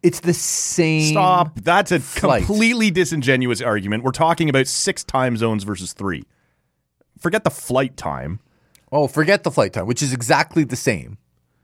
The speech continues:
Speaker 2: Well, you don't have to completely forget it, but you're talking about six time zones. Don't act like that doesn't fuck with you.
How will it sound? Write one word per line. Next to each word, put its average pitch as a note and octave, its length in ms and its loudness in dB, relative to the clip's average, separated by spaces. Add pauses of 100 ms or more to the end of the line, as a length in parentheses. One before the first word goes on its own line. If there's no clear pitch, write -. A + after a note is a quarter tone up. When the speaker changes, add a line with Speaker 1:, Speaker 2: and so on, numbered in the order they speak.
(600)
Speaker 2:
Well, A#3 140 0
you G#3+ 40 -4
don't B3 120 2
have A#3+ 120 2
to - 80 0
completely F#3+ 480 0
forget C#3+ 420 2
it, G2 120 -4
but D3 140 0
you're C#3+ 100 2
talking F#3+ 300 0
about D3 160 2
six - 420 -4
time D3+ 400 2
zones. F#2 300 -2
Don't F#3+ 260 0
act E3+ 240 2
like D3 160 0
that C3 160 2
doesn't A#2 260 0
fuck - 420 0
with E2+ 160 -4
you. C2 160 -10